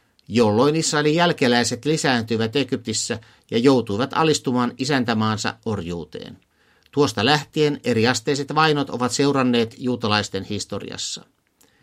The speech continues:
Keskiajalla juutalaisviha huipentui pakkokäännyttäjien ristiretkiin, jotka myös kohdistuivat islaminuskoisiin.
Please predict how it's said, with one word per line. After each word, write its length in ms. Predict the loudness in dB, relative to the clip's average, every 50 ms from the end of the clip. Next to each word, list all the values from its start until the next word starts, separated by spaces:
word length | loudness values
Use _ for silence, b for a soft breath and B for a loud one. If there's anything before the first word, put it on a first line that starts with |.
| b b b b b b b
Keskiajalla 800 | 0 2 2 2 2 2 2 4 6 6 6 6 6 4 2 0 -2 -4
juutalaisviha 760 | -2 -2 0 0 2 2 2 2 2 0 0 2 2 2 2
huipentui 480 | 2 0 0 0 -2 0 2 0 0 2
pakkokäännyttäjien 920 | 2 -2 0 -2 -4 0 2 2 4 2 0 -2 0 0 0 0 0 -2
ristiretkiin, 840 | -4 -6 -6 -6 -6 -4 -4 -4 -4 -6 -8 -2 2 2 2 2 0 b b b b b b b
jotka 280 | -2 -2 -2 0 -2 0
myös 200 | 0 0 0 0
kohdistuivat 720 | 2 2 4 4 4 2 0 0 -2 -2 0 0 -2 -4 -4 -4
islaminuskoisiin. 1120 | -4 -4 -2 -2 -4 -4 -4 -6 -8 -10 -14 -12 -12 -10 -10 -10 -12 -12 -12 -14 -14